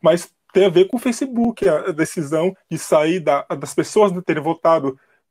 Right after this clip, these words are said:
pra Inglaterra sair da União Europeia tem a ver com a manipulação que o Facebook fez,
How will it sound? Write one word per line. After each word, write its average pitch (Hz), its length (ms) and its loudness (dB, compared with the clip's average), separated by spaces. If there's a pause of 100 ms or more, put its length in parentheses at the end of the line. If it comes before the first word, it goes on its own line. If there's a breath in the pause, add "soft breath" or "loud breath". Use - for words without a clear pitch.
pra 151 200 -2
Inglaterra 156 320 -6
sair 185 460 0 (800)
da 147 120 2
União 151 160 -4
Europeia 165 340 2
tem 202 140 -2
a 185 40 -2
ver 190 140 4
com 214 100 -8
a 214 40 -8
manipulação 226 560 -4
que - 60 -16
o - 40 -20
Facebook 185 380 -8
fez, 127 400 -8